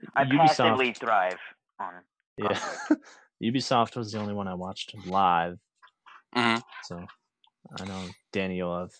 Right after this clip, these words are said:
Speaker 2: something to say about Rainbow Six Quarantine.
Speaker 3: It
Speaker 2: If you're
Speaker 3: looks
Speaker 2: excited
Speaker 3: incredible.
Speaker 2: as I am for it.
Speaker 3: Yeah, no, it's gonna
Speaker 2: Yeah.
Speaker 3: be awesome.
Speaker 2: That's my big
Speaker 3: They,
Speaker 2: takeaway.
Speaker 3: did they, I don't think they gave us a release date for it, did they?
Speaker 2: No, they didn't. They really
Speaker 3: Yeah.
Speaker 2: didn't give us anything other than a,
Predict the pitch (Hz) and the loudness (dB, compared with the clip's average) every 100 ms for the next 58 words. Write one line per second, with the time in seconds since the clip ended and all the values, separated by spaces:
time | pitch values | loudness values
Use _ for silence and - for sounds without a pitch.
0 | _ _ - 98 98 90 - 92 90 90 | _ _ -8 -6 -6 -8 -4 -4 -4 -6
1 | 87 - _ - 107 90 98 - 92 - | -10 -12 _ -8 -6 -4 -4 -4 -6 -2
2 | 131 113 101 107 127 - _ - _ 135 | 0 0 -2 -2 -2 -6 _ -20 _ 6
3 | 120 95 143 139 - 123 120 117 117 113 | 6 8 8 8 6 6 6 4 2 6
4 | 147 156 123 113 - 120 139 - 117 107 | 8 8 4 0 0 4 4 4 8 8
5 | 92 - 113 120 - 117 104 104 104 82 | 6 4 6 6 4 0 0 0 -4 -12
6 | - _ - 139 147 139 113 110 170 - | -20 _ -2 -2 0 0 0 0 -2 -2
7 | 98 95 - - _ _ _ - 117 147 | -6 -6 -8 -12 _ _ _ -20 -8 -2
8 | 147 139 - _ 127 139 165 156 110 117 | -2 -2 -10 _ 2 2 2 -6 -6 -8
9 | 110 95 101 127 85 - 82 78 82 104 | -10 -12 -12 -12 -12 -12 -12 -12 -10 -10
10 | 120 _ _ _ 113 113 101 90 90 92 | -10 _ _ _ -6 -4 -2 -2 -4 -4
11 | 101 95 92 98 107 123 143 127 113 104 | -4 -4 -6 -4 0 4 4 4 2 2
12 | 117 113 107 120 113 120 110 107 110 107 | 2 0 0 -2 -2 -2 -2 -2 -2 -2
13 | 104 98 95 95 | -4 -4 -4 -6